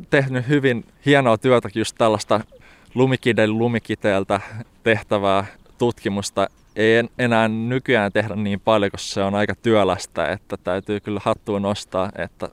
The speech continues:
tällaista järjestelmällisesti pohjatyötä on siellä tehty ja näitä eri muotoluokkia muun muassa just tällä lailla järjestelmällisesti kuvattu ja nimetty.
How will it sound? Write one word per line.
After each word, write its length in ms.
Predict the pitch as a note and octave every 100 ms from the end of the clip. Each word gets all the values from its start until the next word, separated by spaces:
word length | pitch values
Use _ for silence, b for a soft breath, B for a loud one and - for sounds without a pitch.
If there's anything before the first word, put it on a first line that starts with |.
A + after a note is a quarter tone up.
| _ -
tällaista 400 | G#2 F#2 - - _ b b
järjestelmällisesti 920 | A2+ G#2+ G2 - G2 F#2+ F#2+ A2 G2 _
pohjatyötä 600 | - G2+ G#2 - F#2+ F2
on 80 | E2+
siellä 220 | - F#2 E2+
tehty 320 | F#2 F2+ F#2+
ja 180 | F2+ E2+ - B B B B
näitä 300 | G2+ G#2 G2
eri 180 | G2
muotoluokkia 920 | G2 G2+ F#2+ G2 G2 A2 G#2 - G#2+ G2
muun 240 | G2 F#2
muassa 400 | F2+ F#2+ - - - _ - -
just 220 | G2+ -
tällä 260 | G#2+ F#2 F2+
lailla 220 | F#2 F2+
järjestelmällisesti 1080 | G#2 G2 F#2+ - F2+ F2+ F2 G2 G2 - F#2 - _
kuvattu 380 | - A#2+ A2+ -
ja 180 | A2 A2
nimetty. 600 | A2 A2+ F#2+ - - F#2